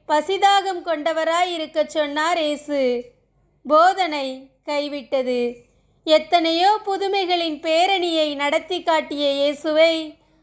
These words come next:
அதன் பயனாளிகளும் கைவிட்டனர்.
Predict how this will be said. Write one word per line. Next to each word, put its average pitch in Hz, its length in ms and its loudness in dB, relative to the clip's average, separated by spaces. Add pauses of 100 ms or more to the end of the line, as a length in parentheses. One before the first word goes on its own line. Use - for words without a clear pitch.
அதன் 311 540 0
பயனாளிகளும் 302 1040 2 (180)
கைவிட்டனர். 262 920 0